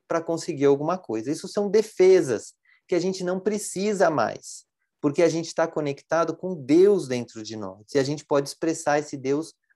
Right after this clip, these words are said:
abertamente. Então, esta é a reflexão que eu trago hoje pra vocês. Veja na sua vida onde você tá precisando ou se defender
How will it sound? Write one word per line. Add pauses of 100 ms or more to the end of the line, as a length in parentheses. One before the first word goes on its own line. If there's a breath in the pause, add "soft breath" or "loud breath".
abertamente. (1000 soft breath)
Então,
esta
é
a
reflexão
que
eu
trago
hoje
pra
vocês. (280)
Veja
na
sua
vida
onde
você
tá
precisando
ou
se
defender